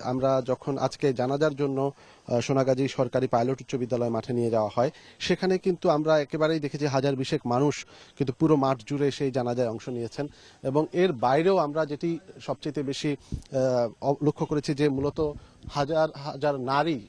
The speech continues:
মূলত, এ, তাকে দেখতে, তাকে শেষ বিদায় জানাতে তার বাড়িতে এসেছেন। এবং, আহ, তাদের সেই সমস্ত নারীদের চোখে মুখের যে ভাষা,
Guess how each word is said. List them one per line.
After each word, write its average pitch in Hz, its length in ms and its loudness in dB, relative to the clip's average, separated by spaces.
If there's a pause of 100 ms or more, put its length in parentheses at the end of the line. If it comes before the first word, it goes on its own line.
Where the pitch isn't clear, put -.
(160)
মূলত, 120 460 -6
এ, 120 220 -6
তাকে 131 260 -2
দেখতে, 131 500 -4 (280)
তাকে 117 220 -6
শেষ 139 280 -6
বিদায় 131 220 -2
জানাতে 117 320 -6
তার 113 180 -2
বাড়িতে 117 340 -2
এসেছেন। 107 400 -10 (380)
এবং, 139 460 0
আহ, 127 300 0
তাদের 135 240 -2
সেই 151 160 -4
সমস্ত 151 300 -6
নারীদের 143 440 0
চোখে 147 340 -6
মুখের 143 420 -2
যে 135 140 -2
ভাষা, 127 440 -2